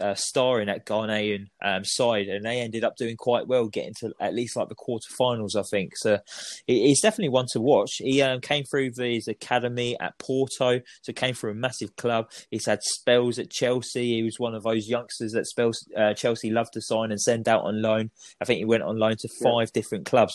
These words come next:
Speaker 1: before finally, um, finding his feet at Newcastle and joined them when they was in the Championship.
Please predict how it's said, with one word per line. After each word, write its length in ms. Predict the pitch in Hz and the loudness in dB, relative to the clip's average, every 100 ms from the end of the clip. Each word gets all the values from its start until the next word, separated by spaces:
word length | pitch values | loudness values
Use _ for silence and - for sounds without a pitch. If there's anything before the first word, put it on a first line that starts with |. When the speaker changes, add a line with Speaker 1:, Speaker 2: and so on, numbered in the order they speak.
| - | -2
Speaker 1:
before 320 | 101 110 104 101 - - | -2 2 2 2 -6 0
finally, 500 | 117 107 104 104 - - - - | 2 4 4 2 0 -18 -16 0
um, 160 | 98 104 | 0 2
finding 380 | 127 117 104 | 2 0 -2
his 180 | 107 104 | -4 -4
feet 160 | - 110 | 0 2
at 140 | 67 | 0
Newcastle 720 | - 117 113 110 104 104 110 | 0 -2 0 0 -2 -2 -4
and 120 | 101 101 | -4 0
joined 300 | 117 113 107 | 0 0 0
them 160 | 110 | -2
when 140 | 107 107 | 0 0
they 80 | |
was 160 | 107 104 | 0 -2
in 80 | 98 | -2
the 100 | 98 | -4
Championship. 800 | - 120 110 - 104 - 101 | 0 2 0 -4 -6 -2 -2